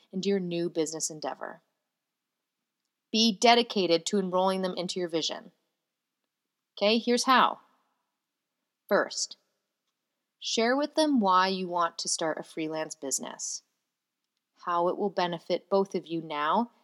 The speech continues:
and in the future. Deeply discussing your reason why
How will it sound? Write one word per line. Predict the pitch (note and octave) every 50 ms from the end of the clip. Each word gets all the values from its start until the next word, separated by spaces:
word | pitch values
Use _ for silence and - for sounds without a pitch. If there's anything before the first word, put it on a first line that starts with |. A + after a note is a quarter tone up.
| _ _ _ _
and | - F3+ F#3 F#3 F#3 F3+ -
in | - F#3 F3
the | F3 E3
future. | - E3 D3+ - - - - - - _ _ _ _ _ _ _ _ _ _ _ _ _ _ _ _ _ _ _ _ _ _ _ -
Deeply | - F#3+ F#3+ F#3+ - A3+ A#3
discussing | G#3+ B3 A#3+ - - G3+ F#3 F3 - G3+ F#3+ F#3 F#3 F#3+ -
your | - F3+ F3 E3
reason | E3+ E3+ E3 D#3+ F3 E3
why | D#3+ E3 E3 D#3+ D#3+ D#3 D3+